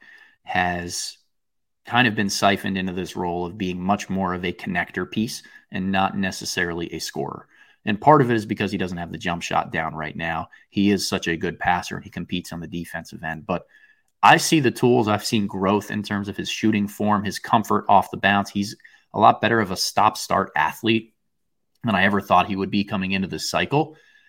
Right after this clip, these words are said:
there's real opportunity for him to add different parts of scoring to his arsenal. He hasn't done it yet, and I'm, again, not saying that I would bet on it happening,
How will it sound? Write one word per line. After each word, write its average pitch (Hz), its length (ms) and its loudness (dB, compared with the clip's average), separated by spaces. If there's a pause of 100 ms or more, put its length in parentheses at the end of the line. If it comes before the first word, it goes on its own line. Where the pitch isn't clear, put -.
(220)
there's 151 260 0
real 139 240 2
opportunity 113 680 0
for 98 160 -6
him 101 240 -4
to - 260 -4
add 95 360 6
different 95 360 -6
parts 101 320 -2
of 90 120 -8
scoring 92 500 -6
to 98 140 -6
his 85 180 -6
arsenal. 82 420 -6
He 95 100 -4
hasn't 104 320 0
done 107 160 2
it 123 100 0
yet, 127 300 0
and 98 100 -6
I'm, 90 220 -10
again, 87 320 -8
not 101 260 -2
saying 117 400 0
that 98 100 -4
I 104 100 0
would 95 300 -6
bet 101 260 4
on 113 160 2
it 107 100 -4
happening, 110 580 -2